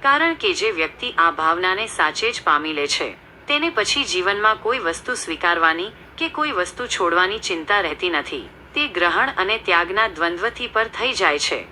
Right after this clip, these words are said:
અકિંચન ભાવ એક એવી અદ્ભુત સ્થિતિ છે, જેમાં વ્યક્તિ સ્ત્રીને માત્ર પતનનું કારણ ગણીને તેનો ત્યાગ નથી કરતું કે તેને ફૂલોનો હાર માનીને ગળામાં નથી ધારણ કરતું.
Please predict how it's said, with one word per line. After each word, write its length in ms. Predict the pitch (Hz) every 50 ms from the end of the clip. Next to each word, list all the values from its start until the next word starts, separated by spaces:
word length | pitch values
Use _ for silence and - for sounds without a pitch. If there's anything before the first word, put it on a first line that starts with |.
| - - - -
અકિંચન 520 | - 240 - 330 339 339 - 339 339 320 277
ભાવ 260 | 226 214 233 262 - -
એક 220 | 214 220 - -
એવી 240 | 185 175 180 247 240
અદ્ભુત 420 | - 175 160 147 143 175 220 233
સ્થિતિ 400 | - - - - 180 - 196 196
છે, 260 | 190 - - 165 120 - - - - - -
જેમાં 320 | - - 262 285 302 330
વ્યક્તિ 400 | 302 196 175 175 - - - 277
સ્ત્રીને 400 | 269 - - 214 196 196 202 220
માત્ર 360 | 208 180 156 156 - - 196 202
પતનનું 500 | - 165 156 - 175 185 190 208 220 -
કારણ 360 | 180 160 156 165 190 202 185
ગણીને 360 | 156 165 180 208 240 269 285
તેનો 280 | - - 214 208 220 220
ત્યાગ 320 | - - 175 175 196 190
નથી 280 | 185 160 156 - 170 156
કરતું 640 | - 156 139 139 - 143 131 110 - - - - -
કે 120 | - 294
તેને 280 | 294 - 262 262 269 277
ફૂલોનો 500 | 269 - - 202 196 208 220 233 254 254
હાર 280 | 208 156 165 196 220
માનીને 440 | 220 208 170 165 165 170 180 202 214
ગળામાં 480 | 190 160 156 156 160 165 170 180 190 190
નથી 280 | 175 160 151 - 214
ધારણ 340 | 190 165 151 147 147 147 147
કરતું. 440 | 143 - 143 127 123 - 139 113 92